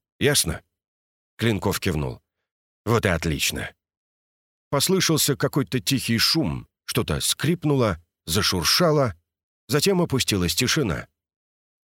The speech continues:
Клинков все-таки включил свет, но в комнате уже никого не было. Он нахмурился, задумчиво опустился на диван и уже хотел подойти к серванту, взять бутылку виски, которую приметил заранее,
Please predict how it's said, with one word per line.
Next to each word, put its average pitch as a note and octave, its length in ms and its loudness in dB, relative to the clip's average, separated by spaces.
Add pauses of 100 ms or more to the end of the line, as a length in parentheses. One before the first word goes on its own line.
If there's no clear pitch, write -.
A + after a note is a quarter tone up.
(120)
Клинков D3+ 480 2
все-таки C#3 480 0
включил D3+ 720 0
свет, D#2 400 0
но D#2+ 240 0
в - 120 -6
комнате F#2+ 500 0
уже F#2 320 0
никого A#2 760 0
не F2+ 200 2
было. B1 380 -10 (600)
Он F#2 240 0
нахмурился, F#2+ 720 0 (200)
задумчиво G2+ 580 0
опустился G2+ 580 0
на G2 140 0
диван G#2+ 440 0 (440)
и D#3 80 2
уже E3 160 2
хотел D#3 320 0
подойти C#3 440 2
к - 80 -8
серванту, C3+ 680 2
взять G2+ 280 0
бутылку B2 460 -2
виски, C#3 560 0
которую F#2 480 0
приметил G2+ 480 0
заранее, E2 640 -2